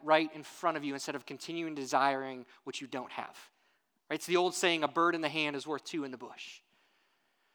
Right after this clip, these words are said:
And what Solomon continues to paint, the picture he continues to paint for us is that whether rich or poor or wise or, or, or foolish,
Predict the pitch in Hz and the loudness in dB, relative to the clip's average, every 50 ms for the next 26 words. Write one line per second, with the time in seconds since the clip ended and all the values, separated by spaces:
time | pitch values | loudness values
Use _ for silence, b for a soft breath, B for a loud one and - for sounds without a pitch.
0 | _ _ _ - 165 180 - - - 214 190 196 220 226 233 233 233 214 - 208 | _ _ _ -2 -2 0 0 4 6 8 10 10 8 8 6 4 0 -2 -4 -6
1 | 175 - - 226 226 226 226 208 190 202 - - 214 202 185 175 - 170 - - | -6 -2 0 0 0 0 -2 -4 -6 -8 0 4 4 4 4 2 -2 -6 -2 0
2 | 220 233 - - 247 220 220 214 220 214 185 - 220 220 220 220 208 185 196 - | 0 0 0 -2 -2 -2 -2 -4 -4 -6 -6 -4 -4 -4 -4 -4 -6 -8 -10 -2
3 | - 202 208 208 190 - 196 190 180 180 - 170 170 180 175 175 190 180 180 170 | 0 0 0 0 -2 0 2 4 4 4 2 2 2 2 4 4 4 4 4 4
4 | 165 196 226 226 - - - B B B B B B B 175 180 175 - - 220 | 4 4 4 4 4 2 -2 B B B B B B B 2 2 2 2 0 0
5 | 220 233 226 220 220 220 208 B B B B B 165 165 160 147 151 170 185 202 | 4 6 8 10 10 8 8 B B B B B 2 2 4 4 4 4 6 8
6 | 214 220 226 226 226 226 - B B B B 180 196 185 185 175 170 165 175 190 | 8 10 10 10 8 6 2 B B B B 0 2 4 6 6 6 4 4 4
7 | 165 160 156 - - - 226 233 240 233 233 226 220 - - - | 4 4 2 0 -4 -4 -2 0 4 4 4 4 4 0 -4 -6